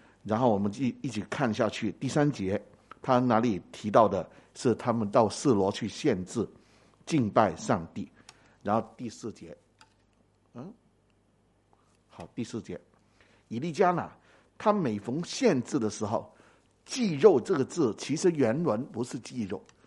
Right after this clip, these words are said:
原文是应得的份，他将应得的份分给他有儿女的妻子，这是符合当时的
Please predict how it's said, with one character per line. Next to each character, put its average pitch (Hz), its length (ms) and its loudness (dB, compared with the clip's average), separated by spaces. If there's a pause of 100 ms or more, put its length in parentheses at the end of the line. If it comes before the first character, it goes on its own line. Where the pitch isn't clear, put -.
(140)
原 151 260 2
文 151 160 2
是 156 240 2 (260)
应 214 320 2
得 104 260 -4
的 101 160 -2
份， - 200 -4 (680)
他 202 160 -2
将 208 300 2
应 240 240 4
得 123 120 2
的 131 80 4
份 120 240 2 (320)
分 214 260 6
给 101 220 -6 (720)
他 160 320 2
有 98 340 -4 (500)
儿 113 200 4
女 123 300 0
的 98 200 -6 (460)
妻 - 320 -8
子， - 180 -8 (560)
这 190 140 4
是 165 200 4
符 117 300 -6
合 123 400 0 (360)
当 147 200 2
时 110 240 -2
的 101 240 -2